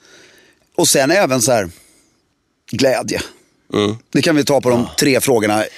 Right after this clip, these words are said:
Speaker 1: i rad.
Speaker 2: Det är så härligt ju.
Speaker 1: Ja.
Speaker 2: Och bara få känna, för det är väl det man ska ha sina vänner till. Och få,
Speaker 1: Exakt.
Speaker 2: sen så är det väl, man ska, de ska lyssna och man ska
Speaker 1: Ja.
Speaker 2: få råd.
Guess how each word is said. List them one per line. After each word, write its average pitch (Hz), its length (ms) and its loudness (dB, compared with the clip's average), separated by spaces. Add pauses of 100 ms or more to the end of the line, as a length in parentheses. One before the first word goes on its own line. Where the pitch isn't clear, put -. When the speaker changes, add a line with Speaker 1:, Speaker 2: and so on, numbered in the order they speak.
(100)
Speaker 1:
i 127 140 2
rad. 117 100 2
Speaker 2:
Det 120 260 2
är 107 40 0
så - 160 0
härligt 101 460 -2
ju. 98 140 -4
Speaker 1:
Ja. 123 220 0
Speaker 2:
Och - 80 -8
bara 175 140 0
få - 120 -8
känna, 147 320 0
för 135 100 -2
det 160 60 2
är 156 40 2
väl 160 100 0
det 156 100 2
man 131 120 2
ska 151 140 -2
ha 127 160 2
sina 120 160 -2
vänner 147 200 2
till. 101 240 -2
Och 101 80 -4
få, 143 60 -2
Speaker 1:
Exakt. 110 500 -2
Speaker 2:
sen 139 140 0
så 139 100 0
är 139 40 4
det 147 60 2
väl, 143 320 -2
man 123 180 -2
ska, 131 160 -2
de 127 160 0
ska 127 140 -2
lyssna 127 600 0
och 131 200 0
man 120 140 0
ska 123 120 2
Speaker 1:
Ja. 110 80 0
Speaker 2:
få 117 120 -8
råd. 123 420 0